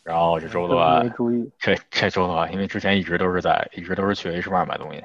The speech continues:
Speaker 1: 然后这周的话，突然就去了趟 Costco，改善一下自己的饮食，
Speaker 2: <laughs>
Speaker 1: 但是可能坚持了两天，就实在吃不下去了。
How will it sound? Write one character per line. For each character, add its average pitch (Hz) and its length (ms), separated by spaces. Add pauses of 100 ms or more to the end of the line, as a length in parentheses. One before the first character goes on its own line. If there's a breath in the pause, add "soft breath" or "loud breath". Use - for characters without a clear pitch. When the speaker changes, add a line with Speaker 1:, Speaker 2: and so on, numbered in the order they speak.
(160)
Speaker 1:
然 85 140
后 90 60
这 90 160
周 87 160
的 87 60
话， 82 120
突 - 180
然 85 160
就 82 300
去 - 160
了 82 100
趟 82 160
Costco， - 440
改 65 180
善 90 260
一 85 40
下 87 200
自 92 160
己 90 80
的 92 60
饮 98 140
食， 82 420 (180)
Speaker 2:
<laughs> - 240
Speaker 1:
但 98 140
是 92 100
可 87 60
能 92 140
坚 107 180
持 104 140
了 104 100
两 - 180
天， 90 300
就 87 100
实 92 140
在 92 100
吃 87 220
不 82 60
下 80 140
去 80 140
了。 - 220